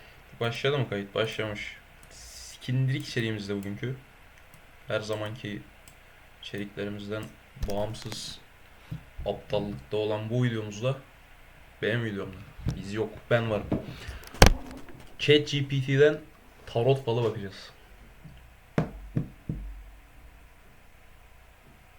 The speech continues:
Niye? Bilmiyorum. Ama niye olmasın yani? Niye bakabiliyorken niye bakmayalım?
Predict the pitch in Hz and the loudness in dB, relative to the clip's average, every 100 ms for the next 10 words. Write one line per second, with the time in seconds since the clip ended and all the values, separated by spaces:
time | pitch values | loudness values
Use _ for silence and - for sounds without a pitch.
0 | - - - 123 123 120 123 131 - - | -20 -20 -10 0 2 2 0 -6 -14 -12
1 | - - - - - - 120 110 101 107 | -12 -12 -16 -20 -4 0 2 0 -2 -4
2 | 113 - - - - - - - - - | -8 -14 -16 -16 -18 -20 -20 -20 -20 -20
3 | - - - - - - - - - - | -20 -20 -20 -20 -20 -20 -20 -20 -20 -20
4 | - - 120 135 131 135 135 110 - - | -6 2 6 8 12 12 10 8 0 -2
5 | 107 104 101 104 104 104 - 107 107 107 | -2 -2 -2 -6 -6 -4 -4 -4 -4 -4
6 | 110 110 107 107 104 - 101 98 | -4 -4 -2 -2 -4 -4 -6 -6